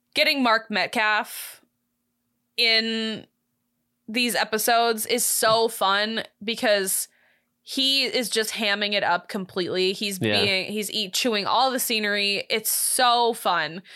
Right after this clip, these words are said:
Speaker 2: Yeah.
Speaker 1: And, like, I tell ya, this is really a disturbing plan that he
Speaker 2: Yeah,
Speaker 1: has.
Speaker 2: <laughs> it is.
Speaker 1: Because basically the plan is to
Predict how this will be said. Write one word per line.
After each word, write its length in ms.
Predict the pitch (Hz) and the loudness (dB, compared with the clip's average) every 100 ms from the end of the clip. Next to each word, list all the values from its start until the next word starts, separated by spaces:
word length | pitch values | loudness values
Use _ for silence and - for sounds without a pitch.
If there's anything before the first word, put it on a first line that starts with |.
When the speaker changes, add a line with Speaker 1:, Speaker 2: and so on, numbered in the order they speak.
| - | -4
Speaker 2:
Yeah. 180 | - 262 | 0 2
Speaker 1:
And, 140 | 269 | 2
like, 320 | 311 302 - - - - _ _ _ _ _ - | 2 0 -2 -10 -20 -20 _ _ _ _ _ 0
I 160 | 339 466 | 0 2
tell 180 | 277 254 | 2 2
ya, 320 | 196 165 185 _ _ _ - | 2 2 -2 _ _ _ -2
this 200 | 392 427 | 0 2
is 180 | 466 233 | 2 2
really 360 | 233 247 240 | 2 2 4
a 100 | 220 | 2
disturbing 1040 | 208 208 202 - 202 196 185 165 151 110 208 _ _ _ _ _ - | 0 -4 -2 -2 0 2 0 0 -4 -10 -12 _ _ _ _ _ -10
plan 580 | - 208 185 165 110 196 _ - | 0 2 2 -2 -4 -10 _ -4
that 160 | 226 214 | -2 0
he 160 | 202 127 | 2 4
Speaker 2:
Yeah, 180 | 117 | 4
Speaker 1:
has. 320 | 165 - - - | 4 2 -2 -2
Speaker 2:
<laughs> 40 | |
it 220 | 165 156 | 2 4
is. 520 | 127 120 110 123 - 214 | 4 4 2 -2 -6 -2
Speaker 1:
Because 580 | 320 339 302 277 247 - - - - - _ _ _ _ - 220 | 0 2 2 2 -2 -4 -10 -14 -14 -18 _ _ _ _ -10 -2
basically 400 | 311 330 370 320 | 0 0 0 -2
the 80 | |
plan 460 | 247 254 233 202 190 | 0 0 2 0 0
is 300 | 220 214 202 | 0 0 0
to 580 | - 240 214 202 190 | -2 0 2 2 0